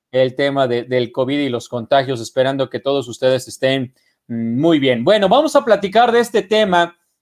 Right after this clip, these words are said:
este tema en torno a lo que publicó, lo que comunicó la unefa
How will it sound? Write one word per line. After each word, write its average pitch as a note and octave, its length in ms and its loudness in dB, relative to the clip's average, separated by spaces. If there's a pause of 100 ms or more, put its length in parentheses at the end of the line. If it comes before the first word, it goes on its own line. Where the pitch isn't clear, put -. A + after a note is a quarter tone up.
este D#3 220 -2
tema G3 440 2
en D3+ 160 -6
torno F#3+ 440 2
a E3+ 100 4
lo D3+ 300 -4
que D3+ 360 -4
publicó, E3+ 840 0
lo D3 140 -8
que C#3+ 140 -10
comunicó D3 640 -4
la F#3 120 -2
unefa F3+ 600 -2